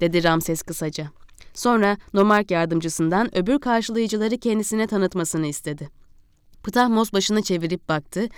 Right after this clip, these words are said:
başrahip ve Nomark yardımcısı tedirgin görünüyordu. Sonra Ramses'in kısacık, "Biliyorum." sözünü düşündü. Demek olanlardan haberi vardı. Casusları vardı demek. Birden bir refleksle Hapenahta döndü. Adam havaya bakıyordu.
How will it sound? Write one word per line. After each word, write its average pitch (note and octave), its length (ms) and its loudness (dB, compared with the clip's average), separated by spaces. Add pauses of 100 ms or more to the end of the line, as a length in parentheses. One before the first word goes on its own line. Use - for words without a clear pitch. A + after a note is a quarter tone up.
(140)
başrahip G#3+ 560 2
ve G3 120 2
Nomark F#3 360 2
yardımcısı G#3+ 480 -2
tedirgin A3+ 460 2
görünüyordu. D#3 600 0 (240)
Sonra G3+ 460 4 (200)
Ramses'in A3 420 2
kısacık, G#3 500 0 (540)
"Biliyorum." G#3+ 480 6
sözünü E3+ 420 0
düşündü. D#3 460 -4 (380)
Demek A3 240 0
olanlardan A3 580 4
haberi G3 380 0
vardı. D3+ 440 -4 (500)
Casusları A#3+ 640 6
vardı D#3+ 320 4
demek. D3+ 360 -4 (260)
Birden F3 460 4
bir F3 180 2
refleksle G#3 640 0 (120)
Hapenahta G3 680 2
döndü. D3+ 360 -2 (380)
Adam A#3+ 280 6
havaya A#3 360 4
bakıyordu. F3 580 0